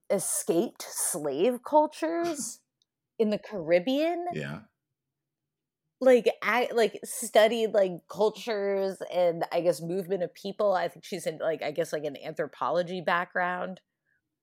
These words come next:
Speaker 1: about, like, what happened to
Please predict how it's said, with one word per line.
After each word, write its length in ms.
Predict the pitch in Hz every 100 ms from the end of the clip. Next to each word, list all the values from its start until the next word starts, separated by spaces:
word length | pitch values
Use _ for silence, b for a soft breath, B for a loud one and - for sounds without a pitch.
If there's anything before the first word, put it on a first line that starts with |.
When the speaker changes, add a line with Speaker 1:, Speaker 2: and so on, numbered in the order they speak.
| _ -
Speaker 1:
about, 340 | 170 160 165
like, 260 | 165 156 151
what 520 | 143 151 151 151 156
happened 560 | 151 147 143 160 151 156
to 360 | 170 151 147